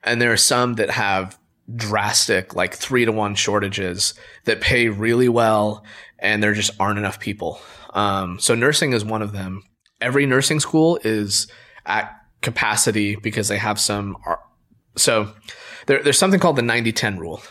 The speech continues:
which says that only ninety percent of your money as a school can come from federal funds.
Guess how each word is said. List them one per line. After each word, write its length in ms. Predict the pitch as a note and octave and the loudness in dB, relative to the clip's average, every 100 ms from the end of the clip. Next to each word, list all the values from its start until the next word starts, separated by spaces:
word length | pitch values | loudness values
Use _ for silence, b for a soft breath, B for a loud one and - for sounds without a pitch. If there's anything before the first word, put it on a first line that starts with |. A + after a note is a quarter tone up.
| - | -10
which 520 | A2 G#2 G2 - - b b b | -2 -2 0 -4 -4 b b b
says 340 | - A2+ G#2+ | 0 2 2
that 120 | A2 G#2+ | 0 2
only 220 | B2 D3 | 2 4
ninety 360 | C3 A#2 B2+ D3+ | 2 2 2 0
percent 380 | D3+ - D3 B2 | 2 2 2 2
of 100 | B2 | 2
your 440 | A#2+ A#2 A2+ - _ _ - | 4 4 0 -6 _ _ -6
money 420 | A#2 A#2 A2+ G#2 | 0 2 2 0
as 160 | G#2+ | 0
a 40 | G#2 | 0
school 500 | - D#3+ C3 A2 G#2 | 0 4 6 4 2
can 240 | - A#2 | -4 -4
come 300 | G#2 A#2 A2 | -2 -2 -2
from 400 | G#2+ G#2+ G#2 G2 | -4 -2 -2 -4
federal 360 | G#2 A2+ G2+ F2+ | -4 -2 -2 -4
funds. 540 | - D#2+ C#2+ - - | -4 -8 -8 -6 -8